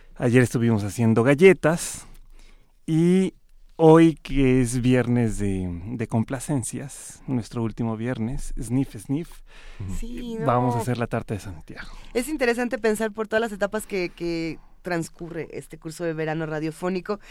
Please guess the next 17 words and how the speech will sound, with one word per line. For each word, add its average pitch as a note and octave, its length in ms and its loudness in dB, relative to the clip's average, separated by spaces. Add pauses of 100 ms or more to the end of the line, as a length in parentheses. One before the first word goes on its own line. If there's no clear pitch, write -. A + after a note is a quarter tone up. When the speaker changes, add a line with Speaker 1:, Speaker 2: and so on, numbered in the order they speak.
(240)
Speaker 3:
Eh, - 220 -6 (480)
el G3+ 120 0
aporreo, B3 680 2
la G#3+ 180 2
técnica, A#3+ 720 -2 (340)
la G3+ 140 -2
parte A3 280 2
visual, G#3 340 2 (100)
por E3+ 80 -2
así D#3+ 180 -4
decirlo, F3+ 260 -4
la E3 100 0
elegancia D#3+ 580 -2
con, D3+ 300 -8
con D3 480 -8
los C#3+ 140 -12
panqués. D#3 440 -6